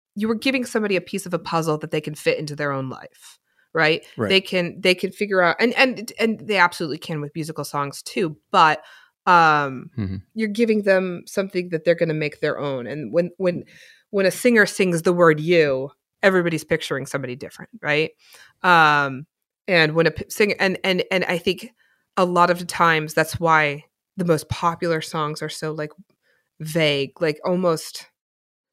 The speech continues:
Speaker 1: like, almost disgustingly vague sometimes, like, so, like, just mass appeal, you know? Um, whereas in a musical, you've created the context of the characters. And so you can really dive deep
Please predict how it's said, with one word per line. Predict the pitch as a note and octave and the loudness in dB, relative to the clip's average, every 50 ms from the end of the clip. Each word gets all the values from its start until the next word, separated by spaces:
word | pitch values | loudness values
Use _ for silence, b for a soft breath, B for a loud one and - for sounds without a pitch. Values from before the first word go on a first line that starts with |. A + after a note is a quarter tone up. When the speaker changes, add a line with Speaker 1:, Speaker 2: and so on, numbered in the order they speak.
| _ _ _ - | _ _ _ -20
Speaker 1:
like, | A3+ - - | -18 -8 -2
almost | B3+ C#4 D4 C4+ A#3+ B3+ - | 0 2 4 4 2 2 0
disgustingly | E3+ D#3 - - - C#3 C#3 - - C#3 B2+ A#2+ A#2 B2 | -8 -10 -8 -6 -6 -6 -4 -6 -8 -10 -10 -8 -10 -10
vague | - - F2 A#2+ - - | -8 -8 -8 -8 -10 -10
sometimes, | - - - D3 - - - - | -12 -12 -12 -10 -12 -12 -8 -4
like, | F3 F3 | -4 -4
so, | - - G#3 - | -2 0 -2 0
like, | G#3 G#3 F#3+ F#3 F3+ F#3 F3 | 0 0 -2 -2 -6 -12 -8
just | F#3+ G3+ G3 G3 G3+ | -6 -6 -4 -2 0
mass | G3+ G3 G3 F#3+ F#3+ - - | 2 4 6 4 4 4 0
appeal, | E3 E3+ - E3 D#3 C#3+ D3 C#3+ - - | -6 -4 -4 -8 -6 -6 -6 -8 -8 -6
you | F3 D#3+ | -4 -2
know? | D#3+ D#3 D#3 D#3+ F3+ - B B B B B B _ - | -2 0 0 0 -2 -4 B B B B B B _ 2
Um, | G3+ F#3 E3+ E3 D#3+ D#3 D3+ D3+ D3+ D#3 - _ _ _ - | 4 6 6 6 6 4 4 2 0 -4 -10 _ _ _ -6
whereas | A3 G#3+ A3 G#3+ G#3 G3+ F#3 F#3 | 0 4 4 6 6 4 4 2
in | F#3 F3+ | 0 0
a | F3+ | 0
musical, | F#3+ G#3+ C#4 F4 E4 C4 A#3+ A#3+ - G3+ F3+ E3+ E3 D#3+ D#3 E3 - _ _ _ _ | 0 2 2 2 2 2 0 -2 0 0 0 2 2 2 0 -2 -6 _ _ _ _
you've | - G3 G3+ G3 F#3+ - | -8 -6 -4 -6 -6 -8
created | - - - A3 G3+ G3 G#3+ G#3 G#3+ G#3 G3 F#3 F3+ F3 | -14 -10 -8 -8 -4 0 2 2 4 4 2 0 0 -2
the | E3 | -4
context | - - - E3 D#3+ D#3+ D#3 - - D3+ - - - | -6 -4 -4 -2 -2 -2 -4 -4 -6 -6 -6 -8 -12
of | C#3+ C#3 | -10 -10
the | C#3+ C#3+ | -10 -10
characters. | - - - C#3 C3+ C3 C#3+ - - - C3 - E2+ D2 E3 - - b b b b b b - | -10 -6 -4 -4 -2 -4 -6 -8 -10 -10 -10 -8 -8 -8 -10 -12 -16 b b b b b b 0
And | F3+ F3+ | 0 0
so | F3+ - | 0 0
you | G3 G3 G3+ G3+ | -2 -2 -2 -4
can | - G3+ F#3 F3 | -2 -2 -2 -2
really | F3+ G3+ A3+ A#3+ A3 A3 G3+ | -2 -4 -4 -2 0 0 0
dive | F3 F3 D#3+ D#3+ D#3+ D3+ D3+ D3+ | 2 2 2 4 2 0 -2 -4
deep | - D#3 D3+ B2+ - _ | -8 -8 -8 -8 -8 _